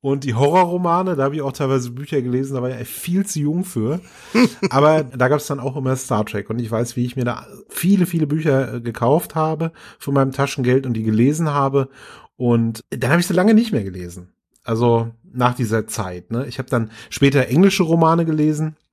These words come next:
Speaker 1: Teilweise hab ich mir auch viele von dir ausgeliehen, das weiß ich noch. Du hattest ja dann teilweise sogar Hardcover-Ausgaben. Das war ein ganz besonderes Erlebnis so, ne? Aber, keine Ahnung, ich bin dann irgendwann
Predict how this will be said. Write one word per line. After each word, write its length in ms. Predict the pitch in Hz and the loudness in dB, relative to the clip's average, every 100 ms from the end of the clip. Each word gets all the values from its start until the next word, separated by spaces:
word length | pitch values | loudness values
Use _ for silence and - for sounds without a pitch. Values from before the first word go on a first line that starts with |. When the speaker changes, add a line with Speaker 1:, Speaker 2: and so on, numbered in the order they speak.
| _ _ | _ _
Speaker 1:
Teilweise 300 | 117 117 120 | 2 4 4
hab 40 | |
ich 80 | 117 | 2
mir 60 | 117 | 0
auch 80 | 104 | -2
viele 180 | 120 | -4
von 140 | 117 107 | -2 -2
dir 120 | 107 | -2
ausgeliehen, 440 | 123 - 139 143 | -4 -6 -8 -4
das 140 | 123 110 | -4 -2
weiß 180 | 107 131 | -2 -2
ich 80 | |
noch. 240 | 127 135 - _ - - - - _ | -4 -6 -10 _ -20 -20 -20 -20 _
Du 340 | - 117 117 117 | -10 -6 0 2
hattest 220 | 120 117 | 2 4
ja 80 | 110 | 2
dann 120 | 110 | 4
teilweise 220 | 117 110 | 2 2
sogar 240 | 104 101 | 2 2
Hardcover-Ausgaben. 1000 | 131 - - 98 90 - - 113 101 120 | 0 0 0 0 -4 -10 -10 -8 -6 -6
Das 120 | 120 107 | -8 -4
war 260 | 101 98 | -6 -6
ein 60 | 101 | -10
ganz 140 | 101 | -8
besonderes 840 | 123 104 117 131 131 - - - - - - | -2 0 2 0 -4 -8 -10 -14 -20 -16 -2
Erlebnis 640 | 113 120 131 143 135 - | 4 6 6 2 2 2
so, 200 | 139 123 | 0 0
ne? 220 | 107 - - - - - - | -2 -6 -12 -20 -20 -20 0
Aber, 800 | 117 117 113 117 113 110 110 113 | 2 4 6 6 6 6 6 2
keine 260 | - 101 98 | 0 0 0
Ahnung, 240 | 92 95 98 | 0 0 -2
ich 200 | - - | -4 0
bin 100 | 107 | 2
dann 140 | 104 | 2
irgendwann 640 | 104 104 104 101 101 95 | 4 4 4 2 2 -4